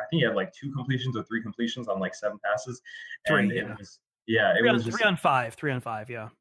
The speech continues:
Speaker 1: Yeah, and it, it was just very ugly all around. I mean, the three completions were all, like, short two, three yard passes anyways, and it was just, uh, it, <laughs> he looked completely incompetent out there, and now we have, um, the legendary Matt Cassel looking to take the number two spot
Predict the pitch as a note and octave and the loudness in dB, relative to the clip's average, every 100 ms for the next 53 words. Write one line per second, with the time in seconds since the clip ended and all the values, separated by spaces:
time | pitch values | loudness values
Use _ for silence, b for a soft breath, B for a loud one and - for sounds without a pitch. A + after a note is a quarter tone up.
0 | - B2 G#2+ C3 - C#3+ C#3+ C#3+ B2+ B2+ | -2 2 4 4 2 0 2 2 2 -2
1 | A2+ B2 C3 G#2+ G#2+ A2 G2+ G2 G2 F#2+ | -4 0 2 2 0 -2 -2 2 4 4
2 | F#2+ F#2 G#2 G#2+ G#2 - A#2+ A2+ A2+ A2+ | 0 0 0 -2 -8 -6 -6 -6 -4 -4
3 | G#2+ F#2 G2+ G2+ G2 F#2+ - A2+ G2+ F#2+ | -4 -2 2 4 4 0 -6 -6 -6 -6
4 | - - G#2+ G2 G2+ G2 F#2+ - F#2 F#2 | -10 -14 -12 -8 -2 0 0 0 -4 -4
5 | F#2 F#2 F2+ F2+ F2 F2+ F#2 F2+ F#2 F#2+ | -6 -4 -2 -2 -2 -4 -4 -6 -10 -12
6 | - - F2+ E2+ B B B B B2 A#2+ | -12 0 2 2 B B B B 0 0
7 | A#2 C3 C3 A#2+ B2+ A#2 A#2 - G#2+ - | 2 2 2 2 2 4 4 2 -6 -4
8 | A2+ G#2+ G2 G2 F#2 F2+ E2 F2+ F2+ F2+ | -4 -2 -2 -2 -2 -2 -4 0 2 2
9 | F#2 F2+ F#2 G2 F#2 F#2 G2 G#2 G#2 F#2 | 4 2 2 2 2 2 0 -4 0 0
10 | - b b b A2 G2 F#2+ E2+ A2 A2 | 0 b b b 2 4 4 0 -4 0
11 | A2 A2 A2+ A2+ A#2 C3 C3 A#2+ A2+ A2 | 2 4 2 2 2 2 4 4 2 2
12 | G#2 - - G2 - F#2+ F#2 - _ A2 | 0 0 2 2 2 -4 -6 -8 _ -10
13 | G#2+ G2+ F#2+ F2+ F#2+ - F#2 F#2 - G2 | -8 -6 -6 -2 -4 -4 -8 -8 -12 -14
14 | - F#2 E2+ | -6 -2 -2